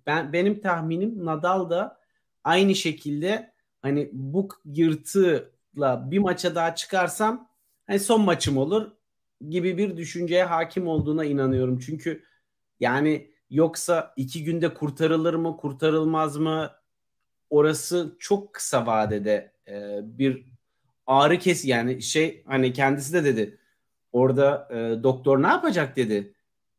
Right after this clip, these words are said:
"E, bana verip verebildikleri ibuprofen." <laughs> dedi. Başka bir şey yok zaten yani karın kası yırtığına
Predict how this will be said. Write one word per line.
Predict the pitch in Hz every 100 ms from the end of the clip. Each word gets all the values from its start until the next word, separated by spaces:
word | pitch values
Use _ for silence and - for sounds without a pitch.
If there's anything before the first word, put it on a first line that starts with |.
| _
"E, | 151
bana | 160 165 160
verip | 170 160
verebildikleri | 147 147 131 127 120 120 143
ibuprofen." | 196 196 202 208 208 240 269
<laughs> | 262 -
dedi. | 135
Başka | 135 135 - 151
bir |
şey | 147 214 269
yok | 233 -
zaten | 160 143 139
yani | 131 127 127
karın | 127 120 143 214
kası | 240 208 180
yırtığına | 156 143 - 147 127 139 190